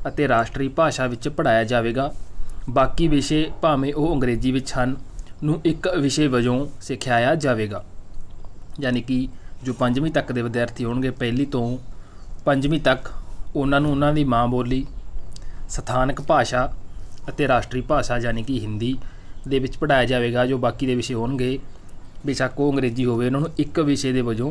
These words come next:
ਸਿਖਾਇਆ ਜਾਵੇਗਾ। ਅਗਲਾ point ਹੈ ਨੌਵੀਂ ਤੋਂ ਬਾਰ੍ਹਵੀਂ class ਦੀ ਜੋ ਪ੍ਰੀਖਿਆਵਾਂ ਨੇ ਉਹ ਸਮੈਸਟਰ ਪ੍ਰਣਾਲੀ ਦੇ ਵਿੱਚ ਲਈ ਜਾਵੇਗੀ। ਪੰਜ plus ਤਿੰਨ plus ਤਿੰਨ plus ਚਾਰ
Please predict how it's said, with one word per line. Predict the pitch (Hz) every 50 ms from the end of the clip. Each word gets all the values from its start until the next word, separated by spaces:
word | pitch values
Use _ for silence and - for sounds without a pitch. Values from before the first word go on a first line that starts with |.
| - - -
ਸਿਖਾਇਆ | - 127 - - 123 113 117 139 156
ਜਾਵੇਗਾ। | 147 139 120 107 107 104 104 101 - - - - - - - - - - - - - - -
ਅਗਲਾ | - 139 147 147
point | 147 147 147 147 139 151
ਹੈ | 151 147 156 - - - - - - - - - - - - - - - - -
ਨੌਵੀਂ | 127 131 135 143 175 180 170
ਤੋਂ | 185 170
ਬਾਰ੍ਹਵੀਂ | 135 127 120 120 123 147 170 170 165
class | - 151 127 120 123 123 -
ਦੀ | 156 147 143
ਜੋ | 139 139 139 147 - - - - - - - - - - - - - -
ਪ੍ਰੀਖਿਆਵਾਂ | 147 139 - - 135 135 135 143 147 147
ਨੇ | 143 143 151
ਉਹ | 156 - 170 170
ਸਮੈਸਟਰ | 165 - 131 127 120 117 117 - - 151 147 - - - - - - - - - - - - - - -
ਪ੍ਰਣਾਲੀ | 143 135 135 127 131 131
ਦੇ | 127 139
ਵਿੱਚ | 139 135 139 -
ਲਈ | 127 113 113 123 117
ਜਾਵੇਗੀ। | 131 131 131 135 131 123 139 - - - - - - - - - - - - - - - - - - - - - - -
ਪੰਜ | 143 143 147 143
plus | 143 147 147 147 151 156 156 - -
ਤਿੰਨ | 143 143 139 135
plus | - 139 135 143 139 - -
ਤਿੰਨ | 131 123 123 - -
plus | 131 131 127 - -
ਚਾਰ | 127 117 117 110 113 123 131